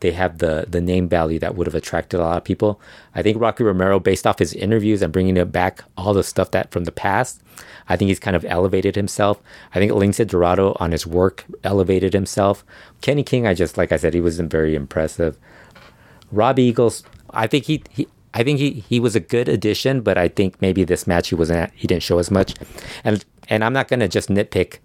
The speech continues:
the Team World. Team Mexico had a couple of guys that I wasn't really that pleased about. Um, Stuka Junior did not look good,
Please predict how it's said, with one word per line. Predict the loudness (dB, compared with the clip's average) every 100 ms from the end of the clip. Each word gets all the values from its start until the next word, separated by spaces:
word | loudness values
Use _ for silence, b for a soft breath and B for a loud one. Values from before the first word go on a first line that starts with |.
| b 0
the | 0
Team | 0 -2 0
World. | 2 0 2
Team | 0
Mexico | 0 -4 -2 0
had | 0
a |
couple | 0 -2
of | 0
guys | 0 0
that | 0
I | 0
wasn't | -2 -4
really | -2 -2 0
that | -4 -4
pleased | -6 -4
about. | -2 -4 -4 B B B -4
Um, | -4
Stuka | -2 -2 -2
Junior | 0 -2 0
did | 0
not | 0
look | 0 0
good, | -2 -4